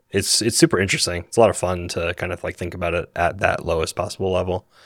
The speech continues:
But I've never had a cause to do it for anything more than a academic exercise.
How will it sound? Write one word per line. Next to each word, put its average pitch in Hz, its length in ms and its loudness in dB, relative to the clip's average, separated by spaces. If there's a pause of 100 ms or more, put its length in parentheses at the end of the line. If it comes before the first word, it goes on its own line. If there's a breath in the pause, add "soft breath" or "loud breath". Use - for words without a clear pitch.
(280 soft breath)
But 90 100 2
I've 92 120 4
never 90 200 4
had 90 120 2
a 80 60 2
cause 78 380 -2
to - 100 -10
do 90 180 -6
it - 120 -8
for 87 140 -4
anything 80 460 -6 (520)
more 90 220 4
than 85 140 0
a 82 320 -2 (300)
academic 92 360 0
exercise. 92 640 -2